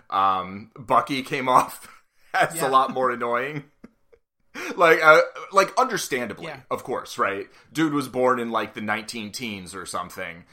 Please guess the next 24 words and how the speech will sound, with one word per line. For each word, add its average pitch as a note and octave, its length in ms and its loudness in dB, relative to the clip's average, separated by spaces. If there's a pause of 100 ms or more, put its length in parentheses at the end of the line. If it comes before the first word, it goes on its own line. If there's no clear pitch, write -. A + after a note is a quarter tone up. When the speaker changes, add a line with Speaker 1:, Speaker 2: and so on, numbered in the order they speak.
(200)
Speaker 1:
and G#2+ 460 -4
he's G#2+ 160 -10
like, G2 180 -4
"Therapy? G#2+ 540 -6
Like, G#2 340 -4
you're G#2 120 -6
mandating G2+ 680 -8
therapy?" G2 460 -6
You C3 140 -8
know, A#2 120 0
the A#2 140 -4
idea A2+ 220 -6
of G2 80 -8
this, G2+ 140 -10
like, F2 160 -10
mandated F#2 540 -12
therapy F#2 460 -12
in F2 80 -14
order F2 240 -12
to - 20 -16
get F2 140 -10
a E2 40 -14
pardon, G2 360 -6
like, F2+ 180 -12